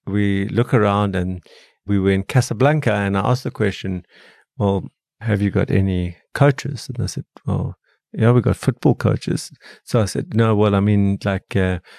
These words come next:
personal development coaches." And the person looked at me quizzically and didn't know what I was talking about. I said, "Like a psychologist."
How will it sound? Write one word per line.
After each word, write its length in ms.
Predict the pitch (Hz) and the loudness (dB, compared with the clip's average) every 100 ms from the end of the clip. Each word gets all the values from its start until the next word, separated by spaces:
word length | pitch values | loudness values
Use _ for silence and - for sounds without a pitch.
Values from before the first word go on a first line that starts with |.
| _ - | _ 0
personal 340 | 131 - 110 | 0 2 0
development 500 | 87 113 135 127 98 | 2 2 2 0 -2
coaches." 480 | - 92 - - - | 0 -4 -6 -16 -10
And 180 | 85 90 | -6 -6
the 60 | |
person 380 | - 107 98 98 | -2 -2 -2 -2
looked 220 | 92 - | -6 -6
at 140 | 95 95 | -8 -6
me 100 | 92 | -6
quizzically 540 | - 95 98 - 92 | -2 -2 -2 0 0
and 180 | 90 82 _ - - _ - | 0 -4 _ -20 -20 _ -6
didn't 400 | 104 - - - _ | -6 -6 -12 -14 _
know 220 | 101 98 | -2 0
what 140 | 90 92 | 2 0
I 40 | |
was 140 | 87 - | -2 -2
talking 240 | 120 107 | -6 -2
about. 220 | 107 98 | 0 -2
I 20 | |
said, 180 | 95 - | -2 -2
"Like 180 | 139 131 | -2 0
a 60 | 147 | 0
psychologist." 720 | 151 135 156 160 98 87 | 0 -2 2 2 0 -6